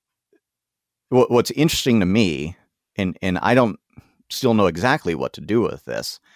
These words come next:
but that there, th-, this gospel starts in this way, the beginning of the gospel of Jesus Christ, but there's never any, like, con-,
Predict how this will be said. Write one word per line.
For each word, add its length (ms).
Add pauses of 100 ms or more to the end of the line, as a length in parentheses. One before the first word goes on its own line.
(280)
but 260 (580)
that 300 (800)
there, 380 (100)
th-, 140 (440)
this 220
gospel 840 (760)
starts 360
in 60
this 160
way, 140
the 120
beginning 460
of 60
the 80
gospel 360
of 80
Jesus 360
Christ, 400
but 80
there's 180
never 260
any, 280 (360)
like, 160
con-, 180